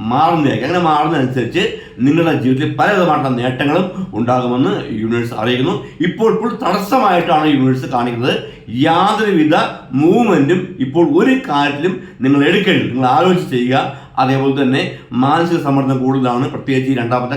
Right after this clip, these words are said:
കാർഡ് ചൂസ് ചെയ്ത വ്യക്തികൾക്ക് ഡിപ്രഷൻ വരെ ഉണ്ടെന്നാണ് യൂണിവേഴ്സ് അറിയിക്കുന്നത്. അതുകൊണ്ട് തന്നെ ഒരു കാര്യം നിങ്ങൾ എടുത്തു ചാടി പ്രവർത്തിക്കാതിരിക്കാനാണ് നിങ്ങളെ യൂണിവേഴ്സ് അറിയിക്കുന്നത്. ഈ രണ്ടാമത്തെ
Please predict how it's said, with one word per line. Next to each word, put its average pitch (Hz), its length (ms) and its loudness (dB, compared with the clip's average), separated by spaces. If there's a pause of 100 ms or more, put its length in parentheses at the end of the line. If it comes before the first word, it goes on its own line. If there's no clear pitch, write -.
കാർഡ് 123 240 0 (400)
ചൂസ് 151 280 2
ചെയ്ത 127 220 -2
വ്യക്തികൾക്ക് 127 500 -2 (400)
ഡിപ്രഷൻ 151 420 -2
വരെ 127 120 0
ഉണ്ടെന്നാണ് 123 340 -2
യൂണിവേഴ്സ് 120 320 -2
അറിയിക്കുന്നത്. 120 400 -2
അതുകൊണ്ട് 123 320 -2
തന്നെ 170 140 0 (380)
ഒരു 233 140 4 (100)
കാര്യം 151 280 2
നിങ്ങൾ 143 140 2 (140)
എടുത്തു 208 320 0
ചാടി 139 320 2
പ്രവർത്തിക്കാതിരിക്കാനാണ് 131 920 0 (440)
നിങ്ങളെ 113 260 0
യൂണിവേഴ്സ് 117 340 0
അറിയിക്കുന്നത്. 113 360 0 (320)
ഈ 190 40 4 (160)
രണ്ടാമത്തെ 208 440 0